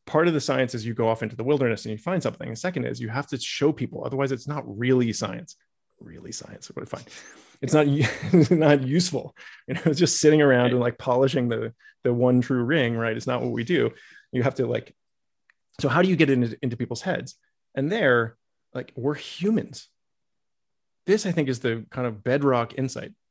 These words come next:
Speaker 1: We're not communicating with robots. We're communicating with humans.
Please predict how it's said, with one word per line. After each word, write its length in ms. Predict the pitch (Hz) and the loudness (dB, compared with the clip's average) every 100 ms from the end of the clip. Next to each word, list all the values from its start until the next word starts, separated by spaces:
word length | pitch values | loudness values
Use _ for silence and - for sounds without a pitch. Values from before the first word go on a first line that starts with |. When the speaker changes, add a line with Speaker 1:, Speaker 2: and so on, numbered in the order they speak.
| _ _ | _ _
Speaker 1:
We're 100 | 131 151 | -4 0
not 320 | 156 180 190 | 0 -2 -2
communicating 540 | 156 151 147 131 117 | -2 0 -2 -4 -4
with 140 | 110 - | -6 -4
robots. 560 | 117 120 101 - - - _ _ - | -2 -2 -4 -10 -18 -20 _ _ -8
We're 80 | 131 | -6
communicating 560 | 135 135 180 180 127 | 0 0 0 0 -2
with 140 | 117 - | -2 -6
humans. 480 | - 175 - - | -4 -4 -4 -14